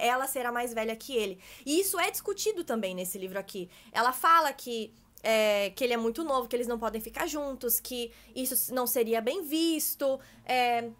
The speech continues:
porque esse ex-namorado dela era dez anos mais velho que ela. Então, tipo, ela se preocupa muito também com o que as pessoas vão achar. E nessa altura do campeonato do livro,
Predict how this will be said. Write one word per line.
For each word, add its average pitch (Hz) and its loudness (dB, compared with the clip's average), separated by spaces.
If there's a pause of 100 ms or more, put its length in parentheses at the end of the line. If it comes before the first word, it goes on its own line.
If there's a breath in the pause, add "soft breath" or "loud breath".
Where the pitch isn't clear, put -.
(100)
porque 302 0
esse 285 2
ex-namorado 254 2
dela 226 4
era 220 2
dez 294 2
anos 240 0
mais 233 0
velho 208 -4
que 427 -2
ela. 262 2 (240 loud breath)
Então, 254 -2
tipo, 269 -6
ela 269 2
se - -4
preocupa 359 0
muito 370 0
também 330 2
com 349 -4
o 339 -10
que 339 -6
as 320 -8
pessoas 311 -2
vão 285 2
achar. 311 2 (320 loud breath)
E 302 4
nessa 494 6
altura 349 2
do 277 -2
campeonato 226 -2
do 202 -6
livro, 254 -4